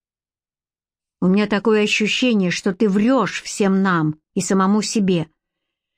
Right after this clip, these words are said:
что твоя жизнь состоит из мелких эгоизмиков,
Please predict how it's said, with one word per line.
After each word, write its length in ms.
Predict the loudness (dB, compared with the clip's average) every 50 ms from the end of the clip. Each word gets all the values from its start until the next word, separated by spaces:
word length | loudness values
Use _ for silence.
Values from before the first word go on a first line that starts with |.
| _ _ _ _ _ _ _ -12
что 260 | -8 -4 -2 -2 0
твоя 320 | 0 0 0 2 0 0
жизнь 400 | 0 0 0 0 0 0 0 -2
состоит 560 | -2 -2 -4 -4 -2 0 0 0 0 0 0
из 160 | 0 0 2 2
мелких 500 | 2 2 2 0 -2 -2 -4 -4 -4 -8 -18 -20 -20 -12 -4 -2
эгоизмиков, 1160 | 0 2 2 2 2 4 4 4 6 4 4 4 4 2 2 0 -2 -6 -8 -8 -10 -16 -20